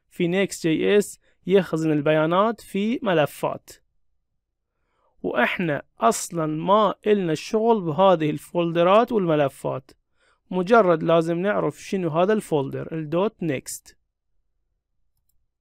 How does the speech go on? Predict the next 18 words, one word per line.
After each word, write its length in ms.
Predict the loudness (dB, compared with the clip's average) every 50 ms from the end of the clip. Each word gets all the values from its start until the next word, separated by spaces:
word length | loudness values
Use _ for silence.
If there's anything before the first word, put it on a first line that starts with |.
| _ _ _ _ _ _ _ _ _ _ _ _ _ _ _ _ _ -2
هسه 320 | 0 0 0 2 2 2
راح 180 | 2 2 0 -2
تقول: 420 | -6 -4 0 0 2 2 2 0 -2
"هل 460 | 2 4 6 6 6 6 2 -2 -6 _ _ _ _
حاليا 760 | -12 -6 0 2 2 2 2 2 0 0 0 -2 -4 -6 -12 -18 _ _ _ 2
هذا 480 | 4 4 4 4 2 -2 -4 -6 -10 _ _ _ -20 -20 -20 _ _ _ -8
ال 140 | -8 -4 0
دوت 300 | 0 0 0 -2 _ -4
نيكست 420 | -2 0 0 -2 -2 -6 -12 -16
جاهز 680 | -8 0 4 6 6 6 6 4 0 -4 -4 -8 -14 -18 -20 _ _ _ -6
للبرودكشن؟" 1040 | -4 -4 -4 -4 -4 -2 -2 0 2 2 2 0 0 -4 -2 -2 0 0 -2 -4 -8 _ _ _ _
طبعا 280 | 2 2 4 2 2
لا، 340 | 0 0 -2 -4 -6 -8 -12 _ _ _ _ _ _ _ _ _ _ -2
لازم 460 | 2 4 4 4 4 4 0 -2 -4
تعمل 520 | -2 -2 -2 -2 -2 -4 -4 -4 -4 -2
run 340 | 0 0 0 0 0 -2 -4
لهذا 300 | -6 -4 -4 -2 -2 -4
الكماند، 680 | -6 -6 -8 -8 -6 -4 -4 -4 -2 -2 -4 -6 -8